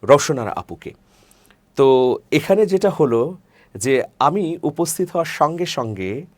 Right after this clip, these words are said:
যে প্রতিযোগী এলো, সেই প্রতিযোগী আমার গান গাইলো।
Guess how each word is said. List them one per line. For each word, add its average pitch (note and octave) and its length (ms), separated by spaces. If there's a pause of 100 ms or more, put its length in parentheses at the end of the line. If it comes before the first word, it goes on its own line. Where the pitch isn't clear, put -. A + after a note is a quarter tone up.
(280)
যে B2+ 140
প্রতিযোগী D3 540
এলো, G#2+ 480 (340)
সেই D#3+ 220
প্রতিযোগী C#3+ 800 (140)
আমার F3 260
গান A2 280
গাইলো। C#2+ 320